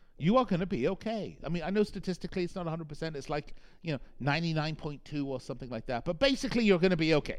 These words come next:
You don't have to worry. You can go about your life as normal. But if you're not vaccinated,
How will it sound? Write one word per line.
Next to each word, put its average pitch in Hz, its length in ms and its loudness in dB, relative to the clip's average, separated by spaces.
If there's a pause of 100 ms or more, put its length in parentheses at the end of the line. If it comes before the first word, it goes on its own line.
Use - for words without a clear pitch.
(120)
You 160 120 2
don't 214 160 10
have 190 100 8
to 196 80 4
worry. 104 300 -2 (240)
You 175 100 -6
can 170 80 2
go 233 80 12
about 226 240 8
your 202 140 8
life 190 260 8
as 170 180 2
normal. 127 380 0 (1200)
But 196 140 8
if 190 120 8
you're 196 140 8
not 240 300 8
vaccinated, 127 880 2